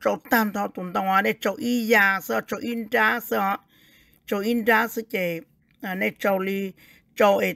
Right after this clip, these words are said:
to, và nên chài nó chia tô sáu nè. Họ to ấy nè, và chỉ chài nè mà mất trâu hậu nè.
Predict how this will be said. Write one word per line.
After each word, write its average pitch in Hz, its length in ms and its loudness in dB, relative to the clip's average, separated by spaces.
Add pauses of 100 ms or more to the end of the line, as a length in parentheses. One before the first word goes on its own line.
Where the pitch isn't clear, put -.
to, 226 260 2
và 185 180 -4
nên 220 220 -4
chài 180 200 -2
nó 170 120 -6
chia 196 200 -2
tô 226 220 2
sáu 170 340 0
nè. 202 100 0
Họ 190 220 0
to 208 260 -2
ấy 190 240 -2
nè, 214 240 0
và 185 160 -2
chỉ 180 180 -8
chài 170 200 -4
nè 196 100 -4
mà 190 120 -4
mất 214 200 -6
trâu 196 200 -2
hậu 170 180 -6
nè. 202 220 0